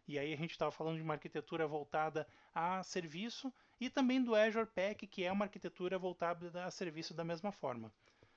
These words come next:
Bom, aqui tem algumas informações de contato. Acesse meu blog, w w w g m nove ponto com ponto b r. Ali tem mais informações sobre essas apresentações e também ferramentas que vocês podem utilizar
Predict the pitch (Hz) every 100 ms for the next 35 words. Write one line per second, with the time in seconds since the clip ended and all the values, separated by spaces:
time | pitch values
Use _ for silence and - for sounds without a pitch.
0 | _ 247 247 277 277 247 254 220 233 202
1 | 196 202 196 190 180 170 190 233 - 226
2 | - _ - - 220 247 226 180 190 214
3 | 185 180 175 175 160 165 175 165 165 160
4 | 156 - 165 - 160 - 202 208 220 220
5 | 233 - - 180 202 220 202 208 214 214
6 | 196 - 185 196 196 165 165 170 160 -
7 | 160 160 139 - 175 175 - 165 165 185
8 | 180 - - 175 180 175 196 180 - 180
9 | 160 160 170 170 170 165 143 147